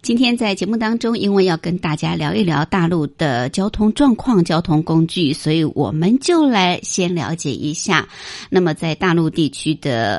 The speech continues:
呃，这个交通的一些用词跟台湾有哪些不一样的地方？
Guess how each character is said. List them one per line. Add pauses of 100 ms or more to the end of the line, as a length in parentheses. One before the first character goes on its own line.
呃，
这
个
交
通
的
一
些
用
词
跟
台
湾
有
哪
些 (140)
不
一
样
的
地
方？